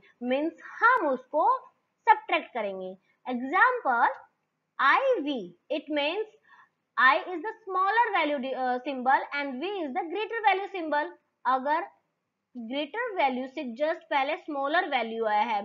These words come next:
means वन, I की value और V की value five, तो हम क्या करेंगे, इसका difference निकालेंगे। means five minus one equals to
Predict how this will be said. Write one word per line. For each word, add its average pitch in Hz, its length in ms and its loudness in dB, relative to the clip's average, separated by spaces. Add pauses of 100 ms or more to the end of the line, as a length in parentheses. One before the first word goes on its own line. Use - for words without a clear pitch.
means 277 340 -6
वन, 277 360 0 (340)
I 262 280 2
की 370 120 0
value 240 340 -4 (120)
और 311 280 -2
V 415 180 -2
की 359 140 -2
value 233 240 -4 (100)
five, 269 240 4 (320)
तो 440 220 0
हम 508 220 2
क्या 330 260 6
करेंगे, 226 400 -4
इसका 440 300 -4
difference 370 480 -4
निकालेंगे। 214 500 -4 (240)
means 294 420 -4
five 415 300 6
minus 247 420 -4
one 247 200 -4
equals 269 440 -6
to 466 100 0